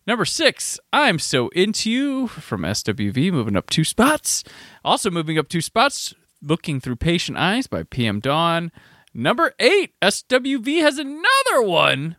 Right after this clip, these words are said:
with Weak. So they're doubling up. Look out, Janet. They've got two missiles coming for you. And number nine, I Have Nothing by Whitney Houston drops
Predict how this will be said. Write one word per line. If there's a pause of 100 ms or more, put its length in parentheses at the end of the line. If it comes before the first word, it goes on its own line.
with
Weak. (340)
So
they're (340)
doubling
up.
Look
out,
Janet. (1300)
They've
got
two
missiles
coming
for
you.
And
number
nine, (400)
I
Have
Nothing
by
Whitney
Houston
drops